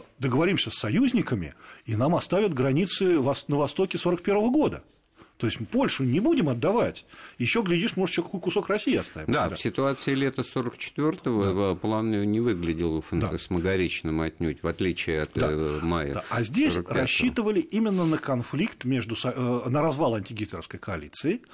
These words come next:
Speaker 1: на быстрый конфликт между союзниками. И вот тогда вермахт, который, ну, был, э, побит,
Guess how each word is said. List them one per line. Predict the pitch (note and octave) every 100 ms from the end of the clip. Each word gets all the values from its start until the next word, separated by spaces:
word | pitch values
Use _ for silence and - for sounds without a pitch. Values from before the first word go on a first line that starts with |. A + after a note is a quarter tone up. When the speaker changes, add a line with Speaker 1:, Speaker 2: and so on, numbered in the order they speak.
| - -
Speaker 1:
на | B2 D#3+ D3+ - -
быстрый | C#3+ A3 - B2
конфликт | C#3 C3 F3 -
между | A#2 G#2 E2 E2+ -
союзниками. | - F2 E2+ E2 D3 G3+ B3 C#4 - -
И | F3
вот | D#3 B2+ -
тогда | C3 A#2 A#2 A3 G#3+ - _ - - -
вермахт, | E2+ C#3+ A#3 G3+ A2 - -
который, | - A2+ A2+ G2+ C3+ A3 - - - - C#4
ну, | F#3+ C3
был, | A2+ G#2 A3 A#3+ F3 - -
э, | B2 G#2
побит, | F3+ G#3 B2 A#2+